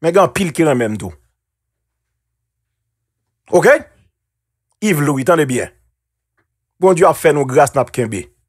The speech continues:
Lè m pale, m pa pale pou moun renmen m.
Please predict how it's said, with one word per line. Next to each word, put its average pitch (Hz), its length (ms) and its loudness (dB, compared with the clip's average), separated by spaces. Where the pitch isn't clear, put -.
Lè 262 140 4
m 233 120 -4
pale, 196 300 4
m 180 120 0
pa 170 140 2
pale 165 240 2
pou 156 100 -2
moun 147 160 -2
renmen 135 300 -2
m. 92 80 -12